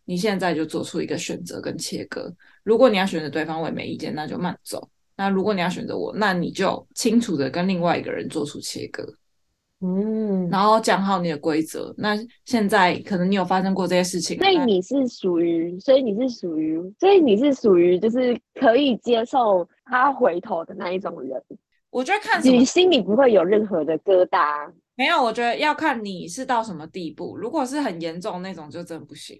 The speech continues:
Speaker 1: 了，就是可能也发生一些肉体关系了什么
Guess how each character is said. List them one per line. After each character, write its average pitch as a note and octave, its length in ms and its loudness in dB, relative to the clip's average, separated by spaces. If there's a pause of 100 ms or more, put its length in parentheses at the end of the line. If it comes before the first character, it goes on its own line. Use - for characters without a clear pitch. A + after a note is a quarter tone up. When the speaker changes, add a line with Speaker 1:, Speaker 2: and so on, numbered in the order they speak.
Speaker 1:
了， - 60 -20 (100)
就 F#3 160 -18
是 F#3+ 280 -12 (400)
可 G3 120 -12
能 F#3+ 140 -8
也 F3 160 -6
发 G3 200 -6
生 G#3 160 -8
一 G#3+ 40 -8
些 G3 160 -6
肉 G3 200 -6
体 F3 160 -14
关 E3 280 -14
系 D#3+ 260 -14
了 C#3+ 100 -14
什 - 100 -20
么 - 60 -20